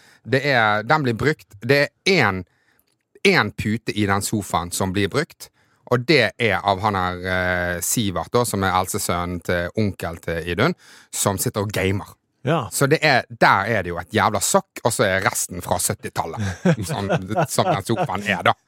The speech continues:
Speaker 2: Ja.
Speaker 1: Eh, og så, der skal jeg sove da. Og så, ja, du kan slå han ut. Så bare sånn, men det er jo ikke plass til å slå han ut, for den har jo aldri vært slått ut.
Speaker 2: Nei.
Speaker 1: Så, så jeg må bare ligge på.
Speaker 2: Hvor
Speaker 1: Jeg må bare ligge i det der søkket.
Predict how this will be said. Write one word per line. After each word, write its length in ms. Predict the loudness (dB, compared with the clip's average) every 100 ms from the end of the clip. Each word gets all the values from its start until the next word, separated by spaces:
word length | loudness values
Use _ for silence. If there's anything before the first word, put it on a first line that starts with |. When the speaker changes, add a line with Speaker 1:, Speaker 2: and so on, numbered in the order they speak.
| _ _ -4
Speaker 2:
Ja. 140 | -4 -4 -8 -8 -8 -18 -2
Speaker 1:
Eh, 600 | 0 2 2 0 0 -2 -6 _ _ -20 -4 0
og 120 | 2
så, 140 | 4 4 6 4 4 2 -2
der 320 | 2 4 4
skal 220 | -2 0
jeg 180 | 0 -2
sove 320 | -6 -8 -2
da. 100 | 0 0 _ _ _ 0
Og 100 | 4
så, 80 | 4
ja, 60 |
du 80 | 4
kan 200 | 2 0
slå 140 | 0 0
han 100 | 0
ut. 140 | -2
Så 80 | 0
bare 80 | 0
sånn, 140 | 2 0
men 80 | 0
det 80 |
er 120 | 0 -2
jo 60 | -6
ikke 140 | -2
plass 180 | -2 -2
til 120 | -6
å 20 | -2
slå 160 | 0
han 120 | 0 -4
ut, 80 | -2
for 120 | 2
den 180 | 2 4
har 140 | 4
jo 60 | 4
aldri 220 | 2 2 -4
vært 240 | -6 -8
slått 220 | -10 -18
ut. 200 | -20 -20 _ _ _ _
Speaker 2:
Nei. 180 | 0 0
Speaker 1:
Så, 100 | 0 0
så 160 | 2 2 2 _ _ _ 0
jeg 100 | 2
må 80 | 4
bare 160 | 4
ligge 320 | 2 -2 -2 -2
på. 220 | 0 0 -2 _ _ _ _ _
Speaker 2:
Hvor 120 | 0 2
Speaker 1:
Jeg 60 |
må 20 |
bare 160 | 4 4
ligge 220 | 2 0
i 60 | 0
det 120 | 0
der 80 | 0
søkket. 480 | -2 -4 -8 -18